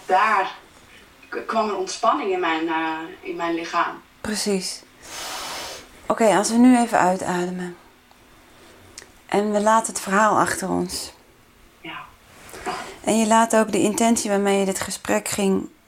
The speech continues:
Speaker 2: even achter je. Even los. En je gaat nu helemaal opnieuw even voelen.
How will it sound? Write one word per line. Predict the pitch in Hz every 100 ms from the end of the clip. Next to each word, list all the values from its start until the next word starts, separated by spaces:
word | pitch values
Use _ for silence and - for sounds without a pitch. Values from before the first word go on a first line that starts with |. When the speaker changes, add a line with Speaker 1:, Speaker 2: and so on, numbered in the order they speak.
| _
Speaker 2:
even | - 196 196
achter | - 170 - 170
je. | 170 185 - - - - -
Even | 170 175 175
los. | 170 170 - - _ _ _ _ _ _ _ _ _ _ _ _ _ _ _ _ _ _ - - - _ - - - - - - - - - -
En | 202
je | 202
gaat | 208
nu | 202
helemaal | 214 214 208
opnieuw | - 190 214 220 202
even | 190 190 190
voelen. | - 180 175 175